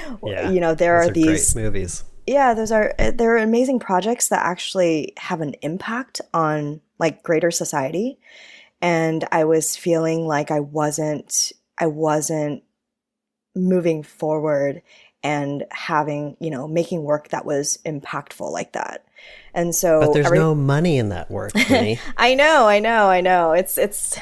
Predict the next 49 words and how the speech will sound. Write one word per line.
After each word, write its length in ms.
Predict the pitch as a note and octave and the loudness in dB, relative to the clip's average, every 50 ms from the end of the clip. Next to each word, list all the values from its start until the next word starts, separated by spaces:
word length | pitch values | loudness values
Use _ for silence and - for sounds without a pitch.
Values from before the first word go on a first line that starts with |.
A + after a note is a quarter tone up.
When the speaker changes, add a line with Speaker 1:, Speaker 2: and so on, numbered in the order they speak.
| - - - | -8 -2 2
Speaker 1:
well, 180 | A3 A3+ A#3+ | 4 4 4
that's 300 | A3 A3+ G#3+ G#3+ - - | 4 2 2 2 0 -4
the 80 | - A3 | -2 0
thing, 260 | A#3 C#4 C4 G#3 F#3 | 0 2 2 2 0
is, 160 | F3+ E3+ D#3+ | 0 0 0
like, 300 | - E3+ D#3+ D#3+ D#3+ - | 2 2 2 2 0 0
that's 260 | - E3 D3+ - - - | 0 0 0 0 0 0
why 220 | E3+ E3 E3 E3 | 2 2 2 2
you 600 | F3 E3+ E3 D#3+ D#3+ D#3+ D#3 D#3 D#3 D#3 D#3 D#3 D3+ | 2 0 0 0 0 2 2 2 2 0 0 -2 -4
take 320 | - - E3+ D#3+ E3 - - - | -4 -2 0 0 0 -2 -4 -2
on 320 | D3+ D#3 D#3 D#3+ D#3+ D#3+ | 0 0 0 0 -2 -2
the 80 | D#3 D#3 | -4 -2
gigs 420 | - E3+ D3 C#3+ D3 D3 - - | 0 2 2 2 0 -2 -4 -2
that 320 | - D3+ D3 C#3+ - - - - - - - - _ _ | 2 2 4 4 2 0 -4 -10 -20 -20 -20 -20 _ _
will 120 | - F3 D#3+ | -2 -2 0
pay 200 | - F#3+ F3 D#3 | 0 0 0 0
the 80 | D#3+ | 0
bills, 440 | D3 D3+ D3 D3+ F3+ A#3 C#4+ D4+ - | 0 0 2 2 2 0 0 -4 -6
but 400 | - - F#3+ E3 D3+ C#3+ - - | -4 -2 0 2 2 2 0 -2
make 440 | E3 E3 D#3+ D#3+ D#3+ E3 E3 - - | -4 -4 0 0 0 0 -2 -6 -16
time 400 | - - - D#3+ D3 D3 D3 D3+ | -16 -10 -6 -4 -4 -4 -4 -4
for 140 | D3 - D3+ | -4 -4 -4
the 80 | C#3+ - | -4 -4
projects 420 | D#3 D3+ C#3 C3 - D3 - - | -4 -4 -4 -2 -4 -4 -4 -4
that 220 | - D3+ - - - | -4 -4 -6 -6 -6
make 200 | D#3+ D3+ - - | -8 -8 -8 -10
you 100 | D#3+ D3 | -12 -12
feel 260 | - - D#3+ D#3 D3 | -8 -6 -6 -6 -6
good 240 | D3 - D3+ D3+ C#3+ | -6 -6 -6 -4 -4
about 240 | C3+ C#3+ - - - | -4 -6 -8 -6 -6
being 220 | D#3+ D3+ D3 D3 | -6 -4 -4 -4
on 180 | D3+ E3 E3 D3+ | -6 -6 -6 -8
them. 320 | C#3+ - - - A3 - _ _ - - - - - _ _ _ - | -10 -12 -14 -14 -16 -18 _ _ -20 -20 -20 -20 -20 _ _ _ -8
So 680 | - - - F3 D#3+ D#3 D3+ D3 D3 D3 C#3 B2+ - - | -6 -2 0 2 4 4 4 4 2 2 0 -2 -2 -4
I 80 | E3 E3+ | -8 -6
think 260 | - E3+ E3 D#3+ - | -4 -6 -4 -4 -4
it's 340 | D#3 C#3 - - - - - _ - - | -4 -4 -4 -4 -6 -6 -10 _ -6 -2
finding 300 | - E3 E3 E3 D#3+ E3 | -2 -2 0 -2 -4 -4
the 80 | D#3 D3+ | -2 0
balance 380 | - C3+ C3+ D3+ E3 F#3 - | 0 2 2 0 0 -2 -4
between 380 | - A3 G3+ - - G#3+ G#3+ G#3+ | -4 -6 -6 -4 -4 -4 -2 -2
those 200 | G#3+ G#3+ G#3 - | -2 -4 -4 -4
two 400 | - A#3 A3 A3 A3 A3+ A3+ - - - | -2 -2 0 0 -2 -4 -6 -8 -10 -8
and 440 | D#3+ E3 D#3 D#3 D#3 D3+ D3+ D3 - | -8 -6 -4 -4 -4 -6 -6 -8 -8
if 140 | - - | -6 -4
that's 200 | - D3+ D3+ - | -2 -2 -2 -4
important 380 | D#3+ D3+ - - D3+ B2 A#2 E3 | -6 -8 -8 -8 -8 -8 -8 -8
to 80 | - F#3+ | -6 -4
you. 300 | F#3 F#3+ G3+ G#3 A3 | -4 -2 -4 -6 -8